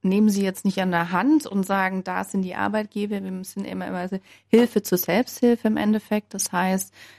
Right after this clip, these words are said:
der Student kommt zu uns und wir beraten ihn dann, wir geben ihm Tipps eben, wie man Arbeitgeber findet für den jeweiligen Studiengang, wie man danach sucht.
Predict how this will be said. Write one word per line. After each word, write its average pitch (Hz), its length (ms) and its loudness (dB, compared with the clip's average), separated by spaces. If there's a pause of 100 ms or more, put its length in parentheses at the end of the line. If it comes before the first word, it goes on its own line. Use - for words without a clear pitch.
(140)
der 180 140 0
Student 185 460 0
kommt 233 320 4
zu - 140 -2
uns 220 400 2
und 185 220 -4
wir 180 80 -4
beraten 175 500 -2
ihn 196 180 0
dann, 190 300 2 (320)
wir 180 100 -2
geben 185 260 0
ihm 175 160 -2
Tipps - 380 -4
eben, 175 300 -2
wie 185 120 4
man 180 220 4
Arbeitgeber 165 520 -4
findet 208 380 4
für - 140 -10
den 175 240 -8
jeweiligen 170 520 -6
Studiengang, 220 720 2
wie 190 80 2
man 185 120 2
danach 175 320 -8
sucht. - 640 6